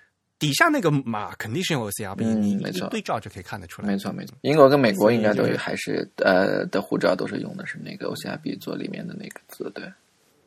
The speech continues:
Speaker 1: 对啊，这是国际标准的。嗯。所以像，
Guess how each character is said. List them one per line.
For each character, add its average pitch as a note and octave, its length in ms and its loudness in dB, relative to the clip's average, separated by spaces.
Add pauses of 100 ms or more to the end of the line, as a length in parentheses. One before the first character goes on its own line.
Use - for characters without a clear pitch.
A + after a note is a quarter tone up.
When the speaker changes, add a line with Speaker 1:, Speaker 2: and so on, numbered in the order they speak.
(520)
Speaker 1:
对 B2 140 -4
啊， - 160 -8
这 C3 100 -6
是 B2 80 -2
国 A2 160 -2
际 - 100 -6
标 B2+ 160 0
准 G2+ 220 -8
的。 - 80 -20 (680)
嗯。 F2+ 180 -8 (1500)
所 - 200 -4
以 D3 360 2
像， B2 520 2